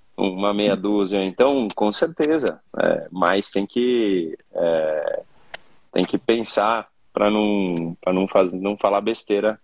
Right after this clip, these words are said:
numa hora em que você tá com, com calor. O, o pessoal falando do Latifi, eu vou perguntar pra você, o que que você, qual, o que que você considera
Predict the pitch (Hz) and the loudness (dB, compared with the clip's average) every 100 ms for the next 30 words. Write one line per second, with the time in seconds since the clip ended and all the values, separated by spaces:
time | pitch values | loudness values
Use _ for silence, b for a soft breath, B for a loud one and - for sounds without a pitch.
0 | - 104 104 104 98 101 101 - 104 107 | -10 -6 -2 0 0 -2 -4 -6 -4 -2
1 | 104 - 101 - 110 90 - b b b | -2 0 -2 0 -2 -2 -6 b b b
2 | - 95 95 113 104 85 78 _ B B | -6 -4 -2 0 0 -2 -6 _ B B
3 | B - - 123 123 - _ 117 110 127 | B -10 -4 -2 -2 -6 _ -4 -2 -2
4 | - 143 147 143 143 143 131 131 127 - | 0 0 0 -2 -2 -4 0 2 2 -2
5 | 101 - - - - - 127 170 185 190 | -4 -4 -10 -14 -18 -8 -4 -2 -2 0
6 | 190 175 151 139 143 135 208 - 208 - | 0 0 -2 -2 -2 -2 -4 -4 -2 0
7 | 185 - 247 - 175 - - - - _ | -2 -2 -2 4 4 4 -10 -20 -20 _
8 | 156 156 - - 208 - 180 175 143 151 | -4 -2 -2 -2 -2 0 0 0 0 -2
9 | 113 110 95 82 | 0 2 2 -2